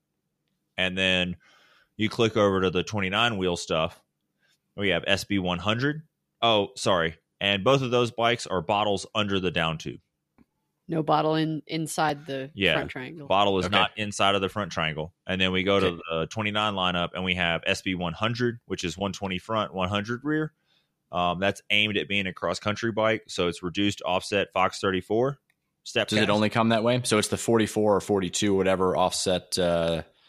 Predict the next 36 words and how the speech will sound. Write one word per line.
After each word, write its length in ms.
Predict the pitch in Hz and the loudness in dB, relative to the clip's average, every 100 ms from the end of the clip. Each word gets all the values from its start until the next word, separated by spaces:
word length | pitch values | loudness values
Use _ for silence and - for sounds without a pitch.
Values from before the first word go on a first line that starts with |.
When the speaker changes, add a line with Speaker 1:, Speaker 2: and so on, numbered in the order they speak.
| _ | _
Speaker 3:
twenty-niner 680 | - 92 90 90 90 90 80 _ - | -4 -2 0 0 2 0 -4 _ 0
Speaker 1:
Yep. 120 | 95 | 0
Speaker 3:
Fox 120 | - | 0
thirty-four 400 | 90 87 - 90 | -2 -4 -4 -4
or 160 | 87 87 | -4 -6
step 280 | - - - | -4 -6 -4
cast? 360 | 92 98 - - _ _ - | -4 -4 -10 -16 _ _ -2
Speaker 1:
Yep. 280 | 101 98 - _ _ _ _ _ - | 0 0 -6 _ _ _ _ _ -6
Speaker 3:
And, 180 | 87 - | -4 4
and 100 | 117 | 4
it 60 | 120 | 6
is 160 | 113 | 2
one 160 | 101 92 | 2 -2
twenty, 320 | - 90 71 | 0 -2 0
right? 180 | 78 76 | -2 0
Like, 160 | 85 - | 0 2
they 80 | 92 | 2
don't 180 | 90 | 2
have 200 | 85 87 87 | 0 0 2
other, 320 | 85 85 71 | 2 0 0
they 100 | 95 | 0
don't 100 | 90 | 2
Speaker 1:
Nope. 60 | 87 | 0
Speaker 3:
have, 100 | 82 | -2
like, 140 | 80 | -2
a 60 | 82 | -2
hundred 320 | 85 85 80 | -4 -4 -4
mil, 400 | 82 82 80 76 | -2 0 0 -2
like, 120 | 78 | 0
Speaker 1:
Nope. 200 | 90 95 - - | 0 0 -8 -6
Speaker 3:
sit 260 | - - - 87 | -6 -6 -4 0
option 260 | 85 - 95 | 0 0 -2
or 60 | 90 | -2
anything? 340 | 87 92 90 _ - | -2 -4 -6 _ -4
Speaker 1:
Nope. 260 | 87 87 - _ _ _ _ _ 85 | -2 -2 -4 _ _ _ _ _ -8
Speaker 3:
Okay. 160 | - | -8